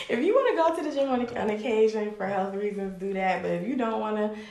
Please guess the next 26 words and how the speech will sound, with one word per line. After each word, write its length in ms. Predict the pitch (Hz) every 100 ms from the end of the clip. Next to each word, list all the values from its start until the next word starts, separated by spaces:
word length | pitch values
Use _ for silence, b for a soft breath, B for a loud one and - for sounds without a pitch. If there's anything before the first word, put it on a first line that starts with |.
| B B 202 175 -
like, 260 | 170 175 170
work 340 | 180 190 - -
super 260 | 190 196
hard 300 | 190 185 185
to 100 | 185
try 220 | - 170 170
to 80 |
change 200 | 185 175
your 100 | 175
body 260 | 170 160 165
around 340 | 165 165 156
and 160 | 160 160
you 120 | 160
wanna 240 | 160 160 165
be 120 | -
comfortable 520 | - 175 170 185 185
in 80 | 190
your 100 | 185
body, 420 | 190 185 190 190 135 B B B
it 180 | 214 269 247
really 280 | 262 269
starts 400 | 262 196 196 220
by 140 | 180 175
really 280 | 180 185 196
going 360 | 180 175 175
within. 680 | 175 170 156 156 156 156